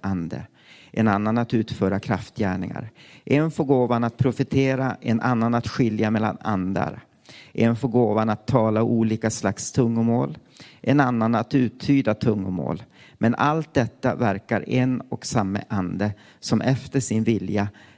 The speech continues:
fördelar sina gåvor åt var och en. Och, eh,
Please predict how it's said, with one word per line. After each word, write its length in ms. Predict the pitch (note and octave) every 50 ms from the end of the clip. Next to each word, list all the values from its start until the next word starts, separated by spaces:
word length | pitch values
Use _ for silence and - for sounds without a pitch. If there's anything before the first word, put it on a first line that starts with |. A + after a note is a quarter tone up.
| _ _
fördelar 680 | - - D3 C#3+ - B2 A2+ G#2+ A2 A2 G#2+ G#2+ A2+
sina 300 | A#2 - - - G#2 G#2
gåvor 600 | G2+ - A2 G2+ F#2+ G2 - - G2 G2 E2+ - - -
åt 400 | - G2 G2+ - - - - -
var 320 | G2+ F#2 F2 E2+ E2+ - -
och 220 | - A2 - - - -
en. 440 | - C#3+ D3 B2 F#2+ D#2+ D2 C#2 F2+ - - _ _ _ _ _ _ _ _ _ _ - - - - - - - - - - - - - - - - - _ _ _
Och, 300 | - B2+ B2 A#2+ - -
eh, 280 | C#3+ C3+ C3+ C#3 C#3